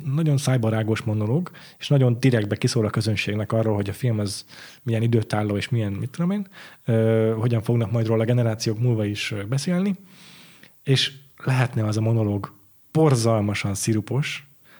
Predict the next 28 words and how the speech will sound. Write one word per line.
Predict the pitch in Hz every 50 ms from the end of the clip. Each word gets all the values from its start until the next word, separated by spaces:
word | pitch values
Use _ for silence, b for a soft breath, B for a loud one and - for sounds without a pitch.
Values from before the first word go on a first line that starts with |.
| B B _
és | 123 120 117 110 - - - - B B B B B B B B B -
olyan, | 127 123 117 110
hogy | 107 113
lefordulok | 127 127 127 131 120 110 110 107 110 -
a |
székemről, | 104 - - 117 113 - 110 107 107 110
annyira | 113 113 110 101 104 101 98 98 95 101 B B B B B B B B B
idegesítően | - 143 131 123 113 110 - - 110 101 - 110 104 104 101 101 104 - -
direkt, | 104 110 110 127 131 - - -
mint | 131 131 123 117 127
amilyen | 117 117 113 107 107
a, | 104 104 104
mondjuk | 101 98 101 104 107 113 117 120 110 127
a | 117
bálna, | 117 107 107 113 113 113 120 123
abban | 120 110 120 113
mindenki | 117 113 113 120 120 117 - 123
a | 117 117 107
Hong | 110 117 113
Chau | - 107 107 104
kívül. | - 113 117 120 135 156 185 190 - B B B B B B B B B B
De | - 110 113
a | 117
Jean | 113 160 196
Smart | 180 - 156 139 135 127 -
valahogy | - 160 156 143 131 123 131
egy | 123 143
olyan | 143 135 123 117 113 110 -